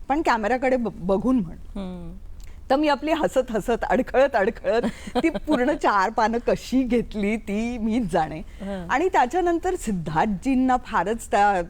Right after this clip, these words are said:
Speaker 1: ऑडिशनचा त्रास झाला. ते म्हणाले, "काय ही मुलगी, हिला काही म्हणजे आठवत नाही, कशी बोलते, हसत, हसत,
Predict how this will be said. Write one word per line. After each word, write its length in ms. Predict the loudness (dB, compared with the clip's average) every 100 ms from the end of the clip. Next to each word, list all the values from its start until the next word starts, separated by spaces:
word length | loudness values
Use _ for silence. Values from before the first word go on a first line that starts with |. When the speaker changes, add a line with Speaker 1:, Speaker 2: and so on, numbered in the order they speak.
| -2
Speaker 1:
ऑडिशनचा 480 | 0 0 -2 -2 -2
त्रास 340 | -2 -2 -2
झाला. 180 | -4 -8
ते 100 | -6
म्हणाले, 280 | -6 -6 -8
"काय 400 | -4 0 2 2
ही 100 | 0
मुलगी, 280 | -4 -4 -4
हिला 260 | -2 0
काही 220 | 0 0 0
म्हणजे 220 | 0 2
आठवत 540 | 2 2 0 -2 0
नाही, 400 | -2 0 0 -2
कशी 320 | -2 -4 -2
बोलते, 720 | 0 0 0 -2 2 2 2 -2 -12 -12
हसत, 640 | -8 -4 2 2 2 -8
हसत, 400 | -8 -8 -8 -10